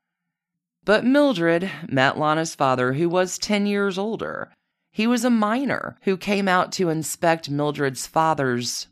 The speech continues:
mines. Mildred was fourteen, Dad was twenty-four, and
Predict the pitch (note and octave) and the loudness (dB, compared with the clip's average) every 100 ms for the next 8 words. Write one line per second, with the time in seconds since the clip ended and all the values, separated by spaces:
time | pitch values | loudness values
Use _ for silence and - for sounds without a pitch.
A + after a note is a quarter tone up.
0 | _ - E3 G3+ A2+ B1+ G#1+ - - - | _ -4 -2 0 -2 -4 -10 -12 -12 -14
1 | _ _ _ - D3 C#3+ D3 C#3 C3+ - | _ _ _ -4 0 2 0 0 -2 -4
2 | - C#3 - - G#3 G#3 G3+ G3 _ _ | -2 -2 -2 -4 -2 0 0 -2 _ _
3 | _ - F3+ F3+ F3 E3+ D#3+ - F3+ F3+ | _ -2 2 4 2 -2 -4 -6 -4 -2
4 | F3 E3 - A3 A3 A3+ G#3 F3+ F3+ | -2 -4 -2 0 2 0 0 -2 -4